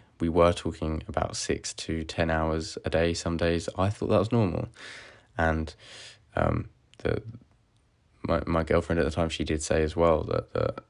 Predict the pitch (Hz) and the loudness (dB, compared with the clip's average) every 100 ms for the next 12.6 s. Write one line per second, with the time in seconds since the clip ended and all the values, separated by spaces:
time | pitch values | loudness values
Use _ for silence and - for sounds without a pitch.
0 | - 82 82 - - 76 - 87 - 78 | -8 -4 -4 -2 -2 0 0 -2 -4 -4
1 | 78 71 76 78 80 80 - 78 - - | -4 -4 -4 -2 -2 -2 -2 -4 -2 -2
2 | - - - _ - - - 78 78 78 | -4 -6 -10 _ -14 -12 -10 -10 -8 -6
3 | 78 78 - - 80 - - 82 82 - | -6 -4 -4 0 0 0 -2 -4 -4 -8
4 | - 87 90 - 87 82 78 76 76 64 | -8 -2 -2 0 0 0 0 -2 -4 -6
5 | - - - - - - - _ _ 78 | -8 -8 -14 -18 -20 -20 -20 _ _ 0
6 | 78 76 87 85 87 82 - 82 80 - | 0 2 4 4 2 -2 0 0 2 -2
7 | 65 - 73 73 - - - _ _ _ | -4 -2 -4 -6 -12 -20 -20 _ _ _
8 | _ - _ _ - 82 80 87 90 - | _ -20 _ _ 0 2 2 4 2 2
9 | 85 73 78 - 73 - - 87 85 - | -2 -2 -2 -4 -4 -4 -2 0 2 2
10 | 90 85 80 76 78 78 - - - - | 0 2 0 -2 0 -2 -8 -20 -20 -20
11 | _ - 85 80 80 - - 80 - 76 | _ 2 2 4 0 -2 -2 -2 -2 -4
12 | - - 85 80 78 - | -4 2 2 2 0 -6